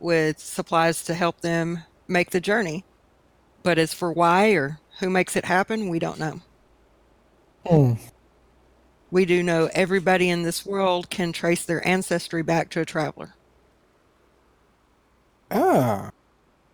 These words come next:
Speaker 2: So, it's like people were just brought in, fell in here, and do what people do.
Speaker 1: Yeah.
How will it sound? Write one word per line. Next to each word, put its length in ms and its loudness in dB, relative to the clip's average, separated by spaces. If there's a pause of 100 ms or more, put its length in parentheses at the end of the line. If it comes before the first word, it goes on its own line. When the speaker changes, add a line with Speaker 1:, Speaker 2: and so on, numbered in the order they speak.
(400)
Speaker 2:
So, 560 -4 (800)
it's 140 -8
like 280 0
people 380 4
were 120 2
just 320 0 (1120)
brought 380 6
in, 340 2
fell 320 8
in 220 2
here, 380 -2
and 280 -4 (1000)
do 200 8
what 180 6
people 320 6
do. 420 6 (960)
Speaker 1:
Yeah. 160 -6